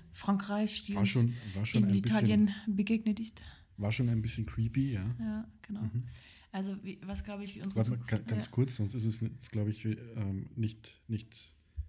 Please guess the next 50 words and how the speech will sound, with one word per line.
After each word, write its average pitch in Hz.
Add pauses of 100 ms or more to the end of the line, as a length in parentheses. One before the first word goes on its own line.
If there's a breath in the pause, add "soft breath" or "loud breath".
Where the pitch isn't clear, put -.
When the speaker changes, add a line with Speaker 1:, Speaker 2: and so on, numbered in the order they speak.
(220 loud breath)
Speaker 2:
ersichtlich, 117
was, 104
was 104
wir 107
gemeint 101
hatten 117
mit, 104
mit 107
Pierre. 107
Pierre 104
war 107
eine 101
Katze, 113
die 107
wir 104
eben 110
in 113
Peschici, 117 (880 loud breath)
ähm, 98
Speaker 1:
Auf 190
der 185
Klippe. 196 (240)
Speaker 2:
auf 107
der -
Klippe, 139
an 113
der 95
Terrasse, 117
am 110
ersten 107
Abend, 98
nachdem 110
wir 101
diese 104 (500 loud breath)
höllische 135
Fahrt 120
dahin 98
hatten, 98
muss 98
man 98
ja 95
dazu 98
sagen. 101 (1200 loud breath)
Und 113
dann 120
eben 120
entspannter 120
Moment 110
bei 117
einem, 104